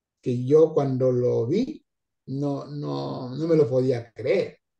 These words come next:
porque el, un país recién nacido, eh, la cartera de Asuntos Exteriores es el representante máximo de este país fuera de, de, de,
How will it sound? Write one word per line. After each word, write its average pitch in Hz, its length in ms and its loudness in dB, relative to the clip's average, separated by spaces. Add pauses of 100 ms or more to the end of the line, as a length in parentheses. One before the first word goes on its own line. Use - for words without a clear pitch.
(600)
porque 135 500 -2
el, 131 340 -6
un 165 200 -6
país 147 380 2
recién 160 760 0 (300)
nacido, 147 880 0 (480)
eh, 135 380 0
la 127 640 -8 (100)
cartera 156 380 4
de 143 100 4
Asuntos 143 380 0
Exteriores 143 720 -2 (420)
es 156 460 0
el 143 100 -6
representante 135 760 -2
máximo 160 760 -6 (380)
de 143 200 6
este 147 260 2
país 147 300 -2
fuera 135 320 2
de, 123 360 -2
de, 113 400 -6 (260)
de, 113 380 -6